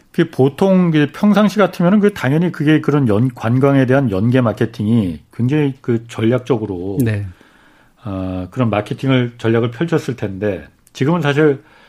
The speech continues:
Speaker 1: 코로나 상황이라서 말씀하신 대로 유럽의 관광객들이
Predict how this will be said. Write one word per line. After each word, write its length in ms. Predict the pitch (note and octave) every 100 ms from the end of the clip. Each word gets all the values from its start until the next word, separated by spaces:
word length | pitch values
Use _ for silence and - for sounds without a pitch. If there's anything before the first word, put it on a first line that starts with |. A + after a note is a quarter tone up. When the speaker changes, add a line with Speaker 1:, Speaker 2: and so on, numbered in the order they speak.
| _ _ _
Speaker 1:
코로나 400 | - A3 G#3 G3
상황이라서 1000 | F3+ E3 C#3 A#2+ A2+ G2 F2+ F#2+ D#2+ - _ _ _ _ _ _ _ _ _ _ _ _ _ _ _ _ -
말씀하신 420 | C3 E3+ D#3+ D3+
대로 180 | D3 D3
유럽의 360 | A#2 C#3+ F3 F3+
관광객들이 880 | A#2+ B2+ B2 A2+ - A2+ F#2+ D#2